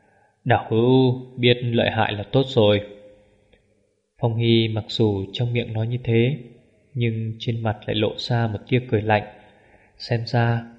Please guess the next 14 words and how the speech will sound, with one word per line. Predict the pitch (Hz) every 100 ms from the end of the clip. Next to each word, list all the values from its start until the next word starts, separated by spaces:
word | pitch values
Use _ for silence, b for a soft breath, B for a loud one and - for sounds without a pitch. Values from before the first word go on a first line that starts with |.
| _
không | - 117
tin | 113 113 110 110
những | 127
lời | 117 104 98 95 101 -
Hàn | 110 98
Lập | 95 -
vừa | - 98
nói. | 104 101 117 143 - _ _ _ _ b b b b b _
Hàn | - 110
Lập | 104
thấy | - 127
vậy, | 127 104 - - _ _
trên | - 120
mặt | 113 107